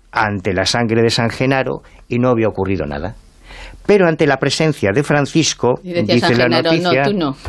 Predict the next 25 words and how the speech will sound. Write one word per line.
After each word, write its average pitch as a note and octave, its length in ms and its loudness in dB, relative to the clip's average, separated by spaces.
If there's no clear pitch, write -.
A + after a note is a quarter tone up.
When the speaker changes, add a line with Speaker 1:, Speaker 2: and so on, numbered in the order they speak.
Speaker 1:
exacto, - 520 -2
ante A#2+ 280 0
la G#2+ 120 2
presencia D3+ 420 0
de D#3 80 2
Francisco, C#3+ 760 -2
que F3 140 4
en F3 120 2
un D#3+ 120 0
momento C#3+ 420 2
determinado, A#2 840 0
y G2 120 -2
esta F#2+ 160 -2
es F2 80 -2
la F2 100 0
clave F#2 340 0
de E2 80 -6
la D#2+ 100 -6
historia, G2+ 480 -2
toma C3+ 340 2
la F2 160 0
urna G2+ 480 2
en F#2 320 0
sus E2 300 0
manos B2+ 500 0